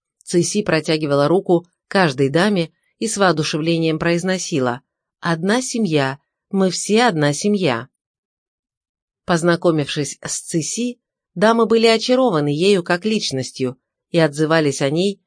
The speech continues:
исключительно с восхищением. Хотя большинство ожидали встретить холодную и деспотичную правительницу, перед ними предстала вежливая и приветливая хозяйка.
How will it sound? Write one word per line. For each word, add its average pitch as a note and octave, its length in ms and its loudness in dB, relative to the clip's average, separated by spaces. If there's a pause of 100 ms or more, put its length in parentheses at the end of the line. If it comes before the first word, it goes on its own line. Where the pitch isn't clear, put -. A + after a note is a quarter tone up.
(160)
исключительно F#3+ 800 -2
с - 120 -8
восхищением. B2+ 920 -4 (680)
Хотя G3 240 0
большинство F#3+ 560 -2
ожидали D#3+ 420 0
встретить E3+ 460 -4
холодную F#3 680 0 (220)
и A#3 120 -4
деспотичную E3+ 760 -4
правительницу, C3+ 920 -4 (340)
перед E3 240 2
ними F3+ 240 0
предстала D3 520 0
вежливая G3 680 -2 (200)
и C4 100 -4
приветливая D#3 680 0
хозяйка. C3+ 640 -2